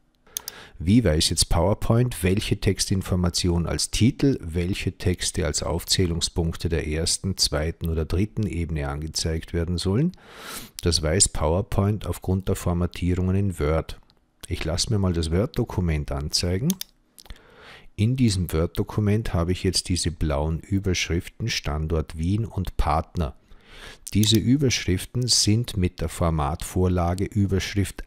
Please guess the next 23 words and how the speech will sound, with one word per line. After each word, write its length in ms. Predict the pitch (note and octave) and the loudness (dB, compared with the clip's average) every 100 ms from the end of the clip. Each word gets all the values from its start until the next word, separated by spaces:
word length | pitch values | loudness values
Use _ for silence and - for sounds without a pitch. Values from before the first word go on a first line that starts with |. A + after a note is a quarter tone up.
| - | -4
eins 460 | F2 F2+ G2+ - - | -2 0 2 2 2
formatiert 800 | - F2+ D#2 D2+ - E2+ F2 | 0 0 0 -4 -2 -2 -2
worden. 340 | F#2 F#2 G2+ D3 - - - - | 0 0 0 -4 -6 -18 -18 -2
Dementsprechend 800 | G2 G2+ A2+ - - E2+ - - A#2 | 2 2 2 0 0 0 0 0 0
sorgt 340 | F#2 E2+ - | 0 0 -2
der 80 | F2+ | -4
Computer 560 | - F2 - E2+ - | -2 -2 -2 -2 -2
dafür, 540 | C#2+ - F2 G2 F#2 F2+ | -4 -4 -4 -2 -2 -2
dass 300 | D2+ D#2 - | -2 -4 -2
die 180 | F2+ E2+ | -2 -2
als 300 | F#2 - - | 0 -2 -2
Titel 380 | - A2 - | -2 -2 0
verwendet 600 | G2 - E2 D2+ D2 C#2 - | -2 0 0 0 -4 -6 -8
werden. 300 | - - - _ _ _ _ _ - - - - - - | -10 -10 -18 _ _ _ _ _ -20 -20 -20 -20 -18 -10
Texte, 640 | - - - - - A#2 - | 0 2 2 2 2 2 0
die 220 | G2 A2 | -2 0
mit 200 | G#2 F#2+ | 0 0
der 60 | F#2+ | -4
Formatvorlage 1000 | - F2+ E2+ E2 - - E2+ D#2+ D#2+ E2 | -2 0 0 -2 -2 -2 0 2 0 0
Überschrift 720 | G2+ F2+ D#2 - D2 - - | 0 0 -2 -4 -8 -8 4
zwei 400 | - - D#2+ G#2+ | 6 6 2 -2
formatiert 760 | - B2 A#2 A2 - A#2 - | -2 -2 -2 -4 0 0 0
wurden, 280 | A#2+ G#2+ A2 | 0 2 0